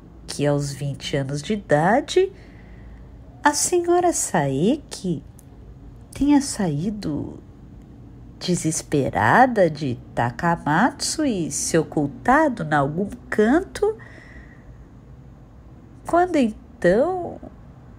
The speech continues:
teria conhecido seu pai Koichi Tamura, casado com ele, sido abençoada com o nascimento de uma criança, você,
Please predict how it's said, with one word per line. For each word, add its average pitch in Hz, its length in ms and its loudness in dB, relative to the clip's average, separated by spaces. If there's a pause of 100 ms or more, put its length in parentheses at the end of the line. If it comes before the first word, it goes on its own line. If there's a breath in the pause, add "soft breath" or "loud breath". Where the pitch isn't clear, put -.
(320)
teria 180 360 4
conhecido 190 920 -2
seu 170 280 -2
pai - 480 -4 (500)
Koichi 185 580 0
Tamura, 160 960 0 (760)
casado 120 540 0
com 214 260 0
ele, 202 460 2 (800 loud breath)
sido 311 600 2
abençoada 160 1000 2 (100)
com 139 400 -2
o 127 80 -4
nascimento 156 800 -2
de 156 140 -6
uma 127 160 -4
criança, 131 920 -4 (340)
você, 143 1080 -2